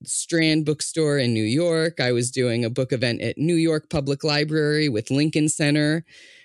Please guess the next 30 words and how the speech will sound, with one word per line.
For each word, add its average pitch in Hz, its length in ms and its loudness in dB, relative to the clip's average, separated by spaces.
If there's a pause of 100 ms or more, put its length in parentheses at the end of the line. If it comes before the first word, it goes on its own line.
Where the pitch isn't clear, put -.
(240)
I 131 160 2
did 123 540 0 (300)
a 135 100 0
book 135 180 -4
event 120 240 0
at - 100 -6
Town 139 280 -2
Hall 135 200 0
Seattle. 139 440 -2 (240)
I, 170 280 -2
I, - 80 -8 (520)
nearly 202 440 2
every 180 220 0
book 165 200 -2
event 143 340 0
that 139 120 2
I 131 80 2
wanted 127 320 0
to 131 100 -4
do, 117 380 0 (1700)
I, 92 420 -4
I 127 40 0
got. 117 280 -2 (1040)
So - 160 -4
I 135 60 2
was 143 200 0
really 233 420 2
excited 139 440 0
about 120 320 -2
this. 117 400 -2